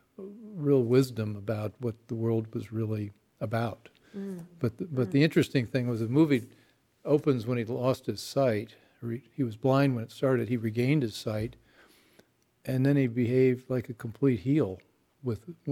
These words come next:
Speaker 1: as a sighted person. It was
Speaker 2: Mm.
Speaker 1: only when he went back through and realized he'd made all these mistakes that he had the epiphany. It's not heavy-handed. It was, it was directed by, uh, by an Israeli.
Speaker 2: Hmm.
Speaker 1: Um, but I think there's a real niche for these kind of,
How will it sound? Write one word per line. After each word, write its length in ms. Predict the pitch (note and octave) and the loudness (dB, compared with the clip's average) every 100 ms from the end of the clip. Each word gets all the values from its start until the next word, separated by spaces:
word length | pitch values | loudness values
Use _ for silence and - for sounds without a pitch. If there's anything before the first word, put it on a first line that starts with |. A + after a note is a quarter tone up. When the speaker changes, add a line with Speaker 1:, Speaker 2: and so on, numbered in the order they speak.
| D3+ | -4
Speaker 1:
as 200 | C3 A#2+ | -4 -4
a 80 | A2 | -4
sighted 400 | - C#3+ D3 B2+ | 2 4 4 2
person. 440 | B2+ G#2+ - A#2+ | -2 -2 -4 -4
It 60 | A2+ | -4
was 100 | G#2+ | -2
Speaker 2:
Mm. 40 | B2 | 0
Speaker 1:
only 160 | C3 | 2
when 160 | B2 B2 | 0 0
he 60 | A#2 | -2
went 220 | A#2 G#2+ | -4 -2
back 260 | A#2 A#2 - _ _ | -2 -4 -8 _ _
through 440 | - C3+ B2 B2 A2+ | -8 -4 0 -2 -2
and 100 | A2+ | -4
realized 400 | A#2 A#2 A2+ G#2+ | -2 -2 -2 -4
he'd 160 | A2 | -6
made 140 | A#2 A2+ | -4 -8
all 120 | A2 | -8
these 160 | A2 G#2+ | -8 -10
mistakes 500 | G2 - B2 A2+ - | -12 -4 -2 -2 -8
that 80 | A2 | -8
he 100 | G#2+ | -6
had 200 | A2 G#2+ | -6 -8
the 80 | G2+ | -12
epiphany. 480 | - A#2+ A#2+ G#2+ - - - - | -8 -8 -6 -10 -10 -20 -10 -2
It's 120 | C#3 | 2
not 180 | E3+ F#3 | 4 6
heavy-handed. 500 | F3 C#3 C#3 B2+ F#2+ | 6 6 4 0 -2
It 80 | A#2 | -10
was, 140 | A2 D3 | -10 -8
it 80 | |
was 140 | C#3 A#2 | -6 -4
directed 500 | B2+ C3 - B2 A2 | 2 2 2 -2 0
by, 360 | A#2+ A#2 A#2 | -2 -2 -2
uh, 160 | A2+ A2 - _ _ - | -4 -6 -10 _ _ -6
by 120 | B2 | -2
an 80 | A#2 | -2
Israeli. 580 | G2+ A2 C3 F#2+ A2 - _ _ C#4 | 0 4 4 2 -6 -14 _ _ -12
Speaker 2:
Hmm. 200 | C4+ D#3+ - | -10 -12 -10
Speaker 1:
Um, 360 | B2+ A#2+ A#2 - _ | -8 -6 -8 -10 _
but 180 | C#3 C#3+ | -2 2
I 40 | C#3+ | 2
think 140 | F#3+ | 4
there's 160 | F#3 C3 | 4 4
a 60 | |
real 160 | C#3 C#3 | 4 4
niche 260 | C#3+ D#3+ | 4 2
for 200 | - A#2+ | -2 -4
these 240 | A2 G#2+ - | -2 -4 -4
kind 240 | A#2+ A2 | -6 -4
of, 120 | G#2+ | -6